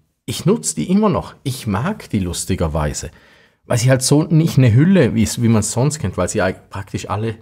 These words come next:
Stellen frei lässt und, äh, man das Handy bedienen kann, als wäre keine Hülle dran.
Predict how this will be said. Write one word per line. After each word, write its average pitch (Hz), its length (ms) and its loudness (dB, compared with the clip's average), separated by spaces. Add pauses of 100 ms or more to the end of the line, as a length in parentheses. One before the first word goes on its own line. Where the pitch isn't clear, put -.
(420)
Stellen 95 440 0
frei 90 340 -4
lässt 104 380 -2
und, 95 180 -4
äh, 90 100 -2
man 90 140 -4
das - 180 -10
Handy 101 240 0
bedienen 107 440 2
kann, 101 160 0
als 90 160 -4
wäre 98 240 0
keine 87 340 -2
Hülle 101 260 2
dran. 73 300 -12